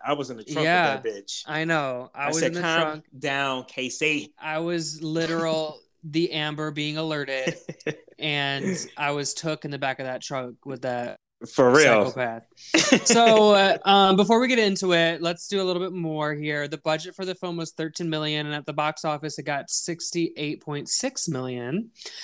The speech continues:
Speaker 2: So it was kind of a hit. And, like, uh, looking at the, like, the facts about it, like, they weren't expecting it to, like,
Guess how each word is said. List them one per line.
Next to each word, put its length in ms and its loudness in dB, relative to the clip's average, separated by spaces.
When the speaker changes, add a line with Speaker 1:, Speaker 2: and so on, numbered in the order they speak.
Speaker 2:
So 200 6
it 120 6
was 220 4
kind 180 -2
of 80 0
a 80 2
hit. 300 2
And, 160 -4
like, 260 -6
uh, 160 -2
looking 380 -10
at 180 -8
the, 460 -6
like, 240 -12
the 80 -14
facts 380 -4
about 180 4
it, 120 2
like, 180 -2
they 100 4
weren't 200 0
expecting 580 -4
it 140 -6
to, 100 -6
like, 260 -4